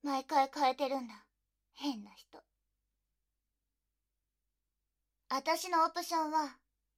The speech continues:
ゲーム。対戦して勝ったら、なんと生のサービスしちゃうの。もちろん、仲出しも、オッケー。料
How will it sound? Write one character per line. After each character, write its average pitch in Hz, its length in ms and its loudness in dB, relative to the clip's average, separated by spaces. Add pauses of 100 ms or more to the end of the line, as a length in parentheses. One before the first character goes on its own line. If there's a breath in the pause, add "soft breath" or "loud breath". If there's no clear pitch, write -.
(100)
ゲ 294 220 4
ー 277 40 2
ム。 226 160 -8 (1160)
対 359 180 6
戦 381 240 -2
し 381 60 -12
て 381 100 -2
勝 392 220 0
っ - 20 -20
た 285 140 -6
ら、 247 180 -12 (480)
な 285 220 4
ん 285 60 -2
と 233 180 -14
生 294 380 4
の 269 140 -2
サ 262 180 4
ー 277 80 8
ビ 254 100 -10
ス 233 160 -16
し - 100 -20
ち - 80 -14
ゃ 233 120 -10
う - 20 -14
の。 - 1200 -20
も 240 160 -14
ち 247 180 -8
ろ 285 140 -4
ん、 247 60 -16 (840 loud breath)
仲 262 380 -2
出 269 160 -2
し 269 180 -10
も、 254 220 -10 (320)
オ 247 60 -8
ッ 240 40 -16 (260)
ケ 226 100 -20
ー。 - 20 -18 (1700 loud breath)
料 247 100 -4